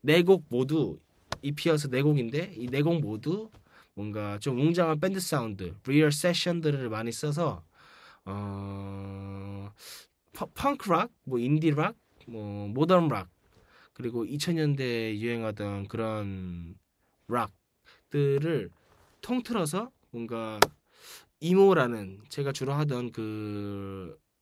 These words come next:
그런 사운드를 접목해서 만들어낸 그런 장르의 앨범입니다. 노래들을 하나하나 이렇게 들어보면서 조금 제가 세부적으로 설명을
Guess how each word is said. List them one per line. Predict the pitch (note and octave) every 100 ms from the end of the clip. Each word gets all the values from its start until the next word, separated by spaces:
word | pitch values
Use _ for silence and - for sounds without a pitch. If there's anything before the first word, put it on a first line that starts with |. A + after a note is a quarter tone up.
| _ -
그런 | C3+ B2+
사운드를 | - E3 E3 C3+ C#3+ G#2
접목해서 | - C#3+ D3+ D3 C#3+ C#3
만들어낸 | A2 A#2 B2 G#2+ B2 G2 F2 _ - - -
그런 | D3+ E3
장르의 | D3 A#2+ A2+ A#2 A2 -
앨범입니다. | A#2 C#3 D3 C3+ - - B2 G2+ F#2 F2 - - - - - -
노래들을 | E3+ G#3+ F#3 G3+ F#3+ D3
하나하나 | G3 G3+ F#3+
이렇게 | D#3 D3
들어보면서 | C#3 D3+ C#3 A#2 A#2 D#3+ A#2 F2+ _ - -
조금 | - C#3+ B2 A#2+ A2 E2+ D2 _ _ _ _ _ _ _ _
제가 | - G2+ G2+ F#2+ F#2+ E2+ - -
세부적으로 | - F#3+ G3+ D#3+ A#2+ A2 C3
설명을 | E3 G3 D#3 A2+ D3+